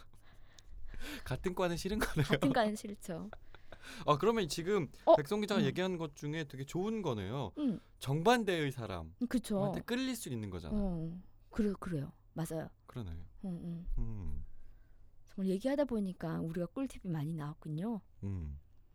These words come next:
Speaker 2: 음. 저는 그래서 그 순간 그 남자가 너무 순수해 보이고 되게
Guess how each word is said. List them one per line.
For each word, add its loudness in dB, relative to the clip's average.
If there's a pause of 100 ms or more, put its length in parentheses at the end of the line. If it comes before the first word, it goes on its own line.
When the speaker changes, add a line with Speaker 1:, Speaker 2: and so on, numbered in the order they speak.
(120)
Speaker 2:
음. -2 (100)
저는 4
그래서 4 (460)
그 4
순간 2
그 2
남자가 4
너무 2
순수해 2
보이고 0
되게 -2